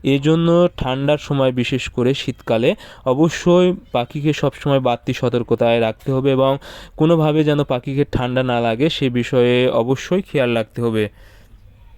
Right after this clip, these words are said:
কারণ কোয়েল পাখির যে কোনো ধরনের ঠান্ডাজনিত রোগ হলেই কিন্তু পাখি মারা যাওয়ার সম্ভাবনা থাকে এবং কোয়েল পাখি কোনোভাবেই ঠান্ডা কিন্তু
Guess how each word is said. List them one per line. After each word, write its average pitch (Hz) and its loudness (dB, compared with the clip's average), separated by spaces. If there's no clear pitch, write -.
কারণ 151 0
কোয়েল 160 0
পাখির 170 0
যে 165 2
কোনো 202 2
ধরনের 160 0
ঠান্ডাজনিত 139 -2
রোগ 135 0
হলেই 131 0
কিন্তু 135 -6
পাখি 117 -6
মারা 120 -2
যাওয়ার 117 -2
সম্ভাবনা 120 -2
থাকে 120 -4
এবং 139 2
কোয়েল 147 2
পাখি 139 -6
কোনোভাবেই 139 -2
ঠান্ডা 131 -4
কিন্তু 131 -4